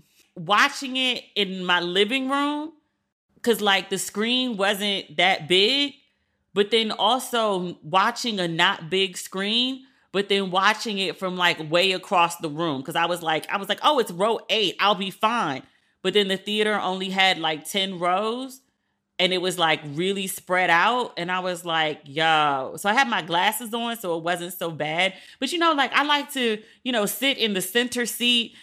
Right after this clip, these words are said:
in the center of, like, a big-ass theater. And I like to get, like, immersed in the experience. And I didn't, I didn't feel immersed.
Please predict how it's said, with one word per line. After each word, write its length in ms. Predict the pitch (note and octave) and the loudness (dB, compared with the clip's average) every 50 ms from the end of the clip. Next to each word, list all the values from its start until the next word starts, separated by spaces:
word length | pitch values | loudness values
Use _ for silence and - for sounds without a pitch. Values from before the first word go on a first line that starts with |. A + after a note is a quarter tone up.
| - - | -6 0
in 120 | - G#3 G3 | 0 2 2
the 80 | F3+ | 0
center 500 | E3+ - - A#3 A3+ A#3 A3+ - A#3+ G#3+ | -2 -2 0 0 0 0 0 0 -2 0
of, 160 | A3+ A3+ G3 F#3+ | 0 0 0 2
like, 180 | F#3+ F3+ - E3 | 2 2 2 0
a 40 | |
big-ass 640 | D#3 E3 - G#3 A3+ A#3 G#3+ G#3+ G#3+ G#3+ G#3+ G#3+ - | -2 0 0 0 0 2 2 2 4 2 2 0 -4
theater. 480 | - - A3 A3 A3+ A3 A3 A3 G#3+ G#3 - - - - | -6 -4 -2 0 0 0 0 0 -2 -4 -8 -14 -10 -4
And 100 | - G3 | 0 0
I 60 | A3 | 2
like 180 | A3 A3+ A3+ A3 | 2 2 0 -2
to 80 | - G#3 | -4 -2
get, 180 | F3 G3+ - | 0 0 2
like, 260 | F#3+ G3 F3+ F3 - | 2 2 0 0 -2
immersed 680 | - E3 E3+ E3 D#3+ E3 F3+ G3+ G3+ G3 - - - - - - - _ - | -4 -4 -2 0 2 4 4 4 4 2 -2 -8 -14 -18 -20 -20 -20 _ -6
in 140 | - F3+ F#3 | -4 -2 0
the 140 | F#3 F3+ F3 | 2 2 2
experience. 920 | E3 - - - F#3 G3 F#3+ F#3 E3 C#3+ C3 B2 - - - - - - - | 0 0 -2 -2 0 2 4 4 4 2 0 -4 -8 -12 -12 -14 -14 -8 -4
And 260 | - D#3+ D#3+ D3 D3+ | -2 -2 0 0 -2
I 140 | - - F3+ | -2 -2 -2
didn't, 360 | F#3 F#3 E3+ E3 D#3+ D3+ C#3 - | 0 -2 -2 -2 -4 -6 -4 -2
I 80 | - E3+ | 0 2
didn't 220 | F#3 F3+ E3 D#3+ | 2 0 -2 -4
feel 220 | - F#3 E3 D#3+ D#3+ | -4 -2 -2 -2 0
immersed. 720 | - - D3+ D3+ C#3+ C#3+ C3+ C#3 D#3 - - - - - | -2 -2 -2 0 0 0 0 -2 -4 -8 -12 -14 -14 -16